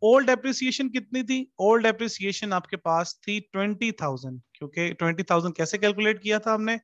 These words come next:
हंड्रेड थाउजेंड was the cost, five year was the useful life, तो डेप्रिसिएशन आई थी ट्वेंटी थाउजेंड। न्यू डेप्रिसिएशन कैसे आई? रीवैल्यूड अमाउंट पर चार्ज करनी है और रिमेनिंग यूजफुल लाइफ पे चार्ज करनी है, वो आ गई आपके पास फ़ोर्टी थाउजेंड।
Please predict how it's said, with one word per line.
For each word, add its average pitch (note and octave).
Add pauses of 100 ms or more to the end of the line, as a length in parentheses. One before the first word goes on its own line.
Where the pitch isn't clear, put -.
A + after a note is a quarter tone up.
(560)
हंड्रेड G3+
थाउजेंड G3
was E3
the E3+ (100)
cost, F3 (400)
five A#3
year A3
was F3+
the E3+
useful D#3+
life, G#3+
तो G#3
डेप्रिसिएशन F3
आई D3+
थी E3
ट्वेंटी C3+
थाउजेंड। - (960)
न्यू B3
डेप्रिसिएशन D4+
कैसे C4
आई? C4 (240)
रीवैल्यूड B3
अमाउंट G3
पर C4+
चार्ज B3+
करनी B3
है C4
और A3+
रिमेनिंग F#3+
यूजफुल F#3
लाइफ A#3
पे B3+
चार्ज G#3+
करनी F#3+
है, E3+ (520)
वो F#3
आ B3+
गई A#3+
आपके G3+
पास G3+
फ़ोर्टी D#3
थाउजेंड। C#3